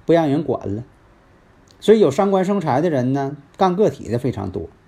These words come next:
喜欢这个自由，我行我素。所以呢，具备这个伤官生财，但是你又不能是全是伤官没有财，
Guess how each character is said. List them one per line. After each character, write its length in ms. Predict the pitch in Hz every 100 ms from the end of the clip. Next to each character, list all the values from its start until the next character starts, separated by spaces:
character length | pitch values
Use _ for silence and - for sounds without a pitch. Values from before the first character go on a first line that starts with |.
| _ _ _ _ _ _ _ _ _ _ _ _ _ _ _ _
喜 240 | - 139
欢 260 | 135 180 190
这 80 | 196
个 100 | 165
自 220 | 220 160
由， 100 | 127
我 180 | 143 101
行 180 | 147 147
我 120 | -
素。 220 | - - - _ _ _ _ -
所 100 | 233
以 40 |
呢， 140 | 240
具 280 | 208 - 285
备 160 | 202 208
这 120 | 226
个 80 | 185
伤 220 | - 190
官 140 | 190
生 160 | 185 185
财， 160 | 110 135
但 160 | 220
是 80 | 214
你 100 | 143
又 140 | 135
不 160 | 180 190
能 160 | 135 160
是 160 | 180
全 240 | - 113 143
是 100 | 165
伤 180 | 135
官 140 | 127 123
没 100 | 151
有 160 | -
财， 260 | - 95